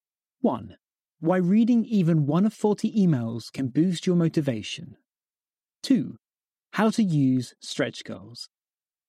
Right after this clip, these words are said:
Three, what to do with your imagination to stay focused. Four, why safe is the new productive, especially for teams.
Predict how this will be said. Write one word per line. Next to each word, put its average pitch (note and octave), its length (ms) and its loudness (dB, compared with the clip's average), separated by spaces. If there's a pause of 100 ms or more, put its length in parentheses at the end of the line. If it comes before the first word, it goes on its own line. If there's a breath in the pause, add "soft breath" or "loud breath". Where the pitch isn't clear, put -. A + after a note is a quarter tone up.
(200)
Three, - 500 -2 (500)
what G#3 220 2
to B3+ 80 2
do D#3+ 240 2
with B2+ 160 0
your C#3+ 80 2
imagination C#3+ 880 -2
to - 80 -6
stay C3 480 -2
focused. - 600 -8 (760)
Four, - 480 -2 (580)
why D#3+ 320 2
safe C3+ 560 -2
is B2+ 140 -2
the C3+ 60 2
new D3+ 280 2
productive, C#3+ 640 -4 (260)
especially D#3 840 -2
for - 140 -10
teams. - 600 -12